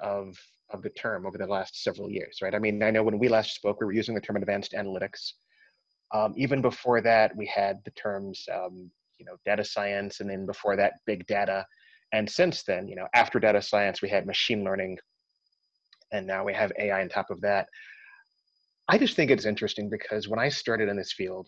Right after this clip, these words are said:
way back when, I, I didn't really think much about the terms used to describe it, right? I know people were really big into, um,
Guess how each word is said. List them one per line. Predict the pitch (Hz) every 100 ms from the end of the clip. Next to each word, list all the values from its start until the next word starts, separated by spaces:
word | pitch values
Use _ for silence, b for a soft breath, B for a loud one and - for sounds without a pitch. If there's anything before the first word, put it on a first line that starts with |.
| _ -
way | 98
back | 90 -
when, | 92 92 90 - _ _ _ _ _ _ _ _ _ _ _ _ _ _ _ _ _ _ _ _ _ 127
I, | 143 143 -
I | 151
didn't | 143
really | 139 120
think | - 113 104
much | 101 101 -
about | 107 98 95 -
the | 101
terms | - - 98 95 90
used | - 95 -
to | 87
describe | 85 - - - -
it, | - -
right? | - -
I |
know | 101 101
people | - 117 -
were | 107
really | 92 101 98 92 -
big | 98 95 92
into, | 101 95 90 - 98 90 90 90 B B B B B _ _ _
um, | -